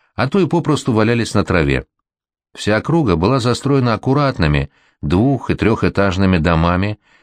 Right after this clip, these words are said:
с неизменными книжными лавками, недорогими закусочными, прачечными и магазинчиками, торгующими канцелярией.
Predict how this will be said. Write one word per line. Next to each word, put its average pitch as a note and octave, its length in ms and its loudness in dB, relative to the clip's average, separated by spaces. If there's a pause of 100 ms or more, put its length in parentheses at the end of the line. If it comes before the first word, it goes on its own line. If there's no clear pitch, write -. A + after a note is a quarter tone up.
(120)
с - 100 -12
неизменными G2+ 640 2
книжными F#2 480 2
лавками, F#2 640 -2 (400)
недорогими B2+ 520 0
закусочными, F#2 800 -2
прачечными G#2 760 0
и E2+ 360 0
магазинчиками, F2+ 840 0
торгующими F2+ 580 0
канцелярией. D2 760 -2